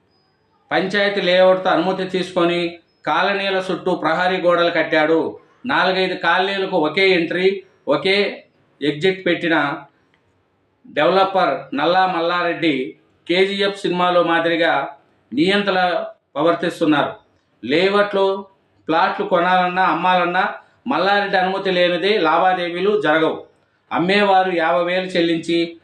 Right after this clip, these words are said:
మల్లారెడ్డి ఇచ్చే ఎన్ఓసీ తీసుకోవాల్సిందే. డెవలప్మెంట్ను ఆయనకే అప్పగించాలి. ఇల్లు నిర్మించే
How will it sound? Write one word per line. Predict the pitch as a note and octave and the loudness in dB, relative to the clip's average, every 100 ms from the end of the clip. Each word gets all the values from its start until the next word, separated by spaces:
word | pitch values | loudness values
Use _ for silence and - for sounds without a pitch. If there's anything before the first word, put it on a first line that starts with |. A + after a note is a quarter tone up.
| _ - | _ -4
మల్లారెడ్డి | D3 F3+ G3+ G3+ G3 F#3+ | -2 2 2 2 0 -2
ఇచ్చే | F#3 F#3 E3+ E3 E3 - _ _ _ _ _ _ _ _ | 0 0 2 0 -4 -20 _ _ _ _ _ _ _ _
ఎన్ఓసీ | B2+ D#3+ G3 G3+ G3+ F#3+ | -2 2 4 2 2 -2
తీసుకోవాల్సిందే. | F3+ E3+ F#3 E3+ E3+ F3 D#3+ D3+ G#2 - _ _ - | -2 -2 2 4 4 2 0 0 -4 -10 _ _ -4
డెవలప్మెంట్ను | C#3+ F3+ G3+ G3 F#3+ F3+ F3+ F3+ F3 F3+ | 0 2 2 0 -2 -2 -2 -4 -4 -2
ఆయనకే | D#3 F#3 F#3 E3+ | -2 -2 -2 -2
అప్పగించాలి. | F3 E3+ E3 D#3+ C3+ G2+ - C#3 | -2 -4 -2 -2 -2 -6 -8 -4
ఇల్లు | F#3 G3+ | -2 2
నిర్మించే | F#3 E3+ F#3 F#3 F3+ | 2 0 -2 -2 -2